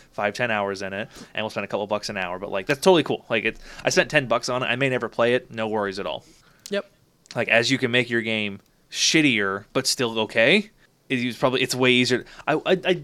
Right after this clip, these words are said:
Speaker 1: I wonder where that line is, though, 'cause, like, now it's harder to stand out, because I wonder if there's any kind of premium feel or premium, like, like, schmooze that comes from your game is thirty, forty bucks to set it apart from the field of, like,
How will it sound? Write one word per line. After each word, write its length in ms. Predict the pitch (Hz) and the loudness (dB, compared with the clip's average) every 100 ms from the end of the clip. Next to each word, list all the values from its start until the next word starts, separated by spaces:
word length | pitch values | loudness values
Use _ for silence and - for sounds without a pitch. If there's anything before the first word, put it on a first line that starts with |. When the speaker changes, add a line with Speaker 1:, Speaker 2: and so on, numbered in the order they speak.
| 139 | -2
Speaker 1:
I 60 | 170 | -2
wonder 180 | 254 339 | 0 0
where 60 | 214 | 0
that 100 | 135 | 0
line 240 | 123 180 | -4 -2
is, 100 | 170 | -4
though, 100 | 107 | -6
'cause, 100 | 98 | -2
like, 120 | 127 120 | 0 2
now 140 | 214 | 2
it's 80 | 220 | 2
harder 320 | - 170 156 | 2 4 4
to 100 | 110 | 0
stand 300 | - 113 95 | -4 -4 -2
out, 300 | 101 - - - | -2 -2 -8 -10
because 580 | 110 107 98 92 - - _ _ _ - | -4 0 0 -2 -8 -10 _ _ _ 2
I 80 | 156 | 4
wonder 320 | 175 202 196 | 6 4 4
if 100 | 151 | 4
there's 180 | 139 139 | 4 4
any 120 | 139 | 0
kind 220 | 143 139 | 0 0
of 140 | 117 - | -2 -6
premium 500 | - 147 147 131 110 | -6 -4 -2 -2 -4
feel 600 | - - 120 120 147 123 | -10 -8 -2 0 2 2
or 80 | 104 | 0
premium, 480 | - 131 120 117 | -4 -6 -4 -6
like, 240 | 110 104 - _ - 113 | -4 -6 -8 _ -20 -4
like, 200 | 113 101 | -2 0
schmooze 760 | - 123 123 123 139 175 185 - _ _ _ | 0 0 0 2 2 0 -4 -8 _ _ _
that 240 | - 117 - | 0 0 -2
comes 580 | - 113 110 131 151 - | -4 0 0 -2 -2 -4
from 520 | - 131 110 107 107 _ - | -2 0 0 -2 -6 _ -8
your 140 | 120 | -6
game 240 | 113 110 104 | -2 -4 -4
is 80 | - | -2
thirty, 240 | 110 104 | -2 -2
forty 240 | 104 104 | -2 -4
bucks 340 | 98 95 110 - | 0 0 0 -4
to 120 | - | -4
set 240 | - 123 | -2 0
it 80 | 120 | 0
apart 340 | 107 - 117 107 | -2 -4 -4 -4
from 120 | 110 | -12
the 60 | 101 | -12
field 420 | - 107 101 101 | -8 -6 -4 -2
of, 300 | 90 92 - _ _ - | -4 -6 -14 _ _ -10
like, 360 | 101 92 90 | -6 -4 -6